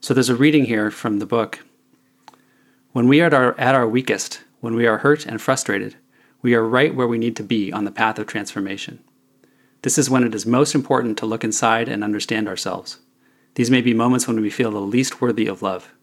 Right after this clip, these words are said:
We may feel like we've let everybody down. But these moments are the most precious of all. Most of daily life allows us to avoid doing the work of healing, change, and growth. But in these moments of weakness and pain, we have the chance to break the habits of the past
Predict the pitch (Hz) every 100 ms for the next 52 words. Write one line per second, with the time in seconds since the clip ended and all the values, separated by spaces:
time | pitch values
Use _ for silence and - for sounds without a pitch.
0 | _ _ _ _ 123 117 110 131 127 113
1 | 120 101 113 - 120 127 127 110 104 101
2 | 95 - _ _ _ _ _ 113 139 151
3 | 143 143 135 123 113 110 117 - 247 254
4 | 165 - 120 107 98 98 _ _ _ _
5 | _ - 131 143 135 131 131 127 131 139
6 | 127 117 120 127 127 - 113 101 - 175
7 | 180 110 - - 110 107 101 113 113 107
8 | - 110 113 117 _ _ - - 107 107
9 | - 107 110 98 - _ _ _ _ _
10 | 123 113 123 135 139 170 117 104 - 101
11 | 113 117 127 - 117 - 143 113 107 -
12 | _ - 117 110 110 147 135 120 113 -
13 | 117 123 131 135 135 117 - - - -
14 | - 101 - -